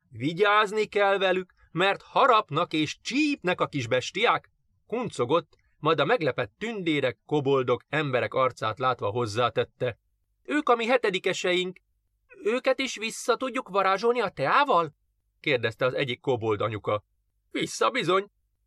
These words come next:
mondta vidáman az igazgató. "Csak ne itassák meg vele őket,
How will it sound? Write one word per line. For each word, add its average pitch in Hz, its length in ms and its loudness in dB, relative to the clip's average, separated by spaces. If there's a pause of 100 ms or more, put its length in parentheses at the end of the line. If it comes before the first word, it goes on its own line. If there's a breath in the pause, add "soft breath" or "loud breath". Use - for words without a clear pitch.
mondta 107 300 -6
vidáman 117 440 0
az 113 140 -4
igazgató. 123 640 0 (440)
"Csak 139 200 -2
ne 143 140 0
itassák 196 520 0
meg 156 200 -2
vele 175 200 2
őket, 220 420 0